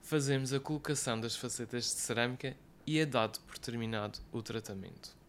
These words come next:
As facetas de cerâmica podem ser a solução perfeita para um acabamento rápido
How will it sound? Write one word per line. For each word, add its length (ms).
As 160
facetas 480
de 60
cerâmica 400
podem 460
ser 320
a 40
solução 460
perfeita 460
para 200
um 80
acabamento 720
rápido 580